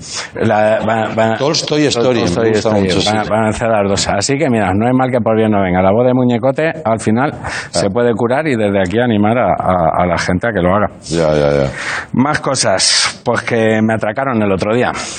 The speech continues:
Speaker 2: Hombre, tío, haber empezado por ahí.
Speaker 1: Bueno, hombre, ya estás tú también haciendo de menos la voz de muñeco.
Speaker 2: No, no, no, no, no, no, no,
Speaker 1: Eh,
Speaker 2: pero quiero decir, eh, pero todo, todo
Speaker 1: joder,
Speaker 2: bien.
Speaker 1: fuimos,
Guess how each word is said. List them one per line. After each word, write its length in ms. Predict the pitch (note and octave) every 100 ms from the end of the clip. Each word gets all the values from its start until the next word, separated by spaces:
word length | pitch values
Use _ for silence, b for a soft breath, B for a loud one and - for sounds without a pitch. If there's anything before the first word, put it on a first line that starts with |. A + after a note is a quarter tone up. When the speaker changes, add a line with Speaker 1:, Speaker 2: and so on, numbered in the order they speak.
| B - - - -
Speaker 2:
Hombre, 240 | B1+ C2 G2
tío, 320 | F#2 D#2+ A2
haber 140 | G#2+ F2+
empezado 320 | E2 - D#2+
por 140 | D2
ahí. 400 | C#2+ G2+ C#3 D#3+ B2
Speaker 1:
Bueno, 380 | C#2 G2+ G#2+ G#2+ B2+ A#2
hombre, 300 | F#2+ B2 G#2 D#2 - - -
ya 180 | A2+ B2
estás 320 | B2+ C#3 C3
tú 100 | C3
también 300 | A#2+ B2+ B2
haciendo 340 | A#2 B2+ A#2+ A#2
de 140 | A#2
menos 280 | B2 A#2 A2
la 100 | A2+
voz 120 | A#2
de 80 | A#2
muñeco. 360 | A2+ A#2+ B2+
Speaker 2:
No, 80 | D3
no, 100 | D3+
no, 120 | D#3
no, 140 | E3 E3
no, 140 | C#3
no, 160 | G#2 B2
no, 120 | B2
Speaker 1:
Eh, 200 | G#2+ G#2 G2
Speaker 2:
pero 120 | E2+
quiero 140 | F2+
decir, 320 | E2+ - F2 D2+
eh, 340 | D2+ D2+ C#2 D2
pero 100 | F2+
todo, 280 | A#2+ A#2+ A#2
todo 340 | A#2+ A#2 A2+
Speaker 1:
joder, 220 | G#2+ A2+ G#2+
Speaker 2:
bien. 80 | G#2
Speaker 1:
fuimos, 320 | G#2+ A2